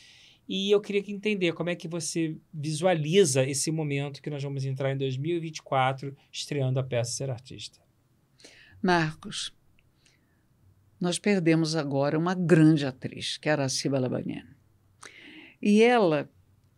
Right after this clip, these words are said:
Speaker 2: ela ilustra tudo isso que você vem procurando f-, ressaltar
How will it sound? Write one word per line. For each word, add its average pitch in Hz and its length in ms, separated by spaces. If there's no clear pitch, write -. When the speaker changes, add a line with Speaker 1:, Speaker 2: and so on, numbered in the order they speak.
Speaker 2:
ela 220 480
ilustra 220 960
tudo 269 360
isso 214 340
que 208 100
você 190 640
vem 190 240
procurando 180 640
f-, - 460
ressaltar 180 1120